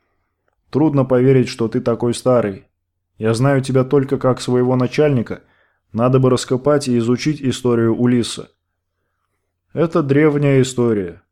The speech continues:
Если станешь читать ее сейчас, ты, возможно, будешь знать больше, чем я.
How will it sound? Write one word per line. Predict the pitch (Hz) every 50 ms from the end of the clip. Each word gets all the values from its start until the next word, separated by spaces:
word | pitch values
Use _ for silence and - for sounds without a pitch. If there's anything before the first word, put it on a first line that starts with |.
| _ _ _
Если | - 104 123 160 160 - 156 156
станешь | 135 - - 151 156 156 147 127
читать | - - 131 123 127 143 143 139 135 -
ее | 127 120 120 123 123
сейчас, | - - 123 113 104 - - 139 139 123 - - - - - _ _ _ _ _
ты, | - 156
возможно, | 165 156 131 123 135 160 165 139 139 147
будешь | 131 135 151 147 143 131 110
знать | 123 131 131 120
больше, | 113 120 147 156 147 135 - 127
чем | - - 123 123
я. | 123 127 135 131 123 98 - - -